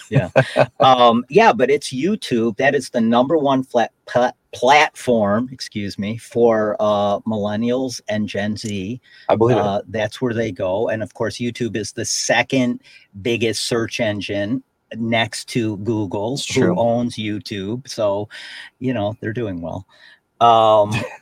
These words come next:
Speaker 2: <laughs>
Speaker 1: yeah, so let's, uh, let's get into some market conditions before we, uh, take our first break, and then we'll bring Amanda on. So a couple of things going on.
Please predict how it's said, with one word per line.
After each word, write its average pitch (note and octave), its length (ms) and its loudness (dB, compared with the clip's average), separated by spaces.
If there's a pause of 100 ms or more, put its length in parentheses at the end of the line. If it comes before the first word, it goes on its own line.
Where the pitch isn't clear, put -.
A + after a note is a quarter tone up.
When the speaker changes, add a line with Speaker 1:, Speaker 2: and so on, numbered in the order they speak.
(140)
Speaker 2:
<laughs> - 400 -20
Speaker 1:
yeah, F#3 380 6
so C#3+ 340 4
let's, D3 480 4 (160)
uh, A#2+ 400 8 (420)
let's D#3 340 4
get G#3 200 6
into C#3+ 360 2
some A#2 320 2
market A2+ 540 0
conditions G#2+ 600 -4
before - 480 -2
we, A#2 240 -2 (140)
uh, G2 200 -4
take B2+ 200 -2
our A2 100 0
first A2 300 -6
break, G2+ 260 -4
and G2 100 -8
then G2 140 -6
we'll F#2 100 -8
bring F#2+ 220 -8
Amanda F2+ 480 -8
on. - 240 -14 (360)
So B2 480 6
a B2+ 80 4
couple D#3 380 0
of C3+ 140 0
things B2 340 -2
going G2+ 340 0
on. C#2+ 240 -8